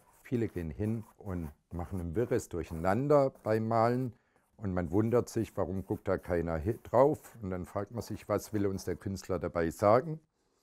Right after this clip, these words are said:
Was will er uns rüberbringen? Spielen Sie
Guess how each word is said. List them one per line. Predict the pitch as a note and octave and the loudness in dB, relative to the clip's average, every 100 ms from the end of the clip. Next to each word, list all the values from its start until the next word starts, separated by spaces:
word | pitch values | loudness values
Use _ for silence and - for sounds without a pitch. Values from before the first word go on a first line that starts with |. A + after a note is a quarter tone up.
| _ _ - | _ _ -12
Was | F#2+ | -6
will | G2+ F2+ | -2 -2
er | |
uns | F2 - | -2 0
rüberbringen? | G#2 G#2 B2 G2 G#2+ G#2+ - - - _ _ _ - - _ - - - _ _ _ _ _ _ _ _ _ _ _ _ _ _ _ - | 2 4 2 4 4 2 -6 -20 -20 _ _ _ -20 -20 _ -20 -20 -20 _ _ _ _ _ _ _ _ _ _ _ _ _ _ _ -20
Spielen | - F#2+ F#2+ | -8 -6 -6
Sie | - E2+ | -4 -4